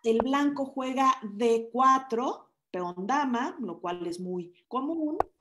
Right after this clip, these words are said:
y el negro juega D cinco. Esta es una apertura hasta el momento de doble peón dama. Y aquí,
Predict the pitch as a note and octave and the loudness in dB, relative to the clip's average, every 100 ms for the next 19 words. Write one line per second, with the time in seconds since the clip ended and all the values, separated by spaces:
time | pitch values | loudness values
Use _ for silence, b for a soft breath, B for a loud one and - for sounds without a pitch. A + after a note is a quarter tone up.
0 | b b - D#4 E4 - A3+ A#3 B3+ A#3+ | b b -2 0 0 0 0 2 -2 -4
1 | A#3+ A#3+ A#3 A3+ A3 A3 C4 B3+ - G3+ | -6 -2 -2 0 -4 -4 -6 -6 -10 -10
2 | F3 D3+ - D3 _ _ _ G#3 G#3 - | -8 -10 -12 -18 _ _ _ -14 -12 -8
3 | A3 G3+ G3 - C4+ C4+ D4 D4 - G#3+ | -6 -4 -6 -8 -6 -2 0 0 -2 -4
4 | G#3 F#3+ G3+ A#3+ C#4+ C#4+ C4+ G3+ F#3+ G#3+ | -4 -4 -2 0 0 0 -2 -2 0 0
5 | G#3 G3+ - F3+ F3 E3+ D3+ C#3+ C#3 C#3+ | 0 0 -4 -6 -6 -10 -10 -10 -14 -20
6 | _ b b b G#3 A3 - D#4+ F4+ F#4 | _ b b b -2 0 4 6 6 2
7 | - | -8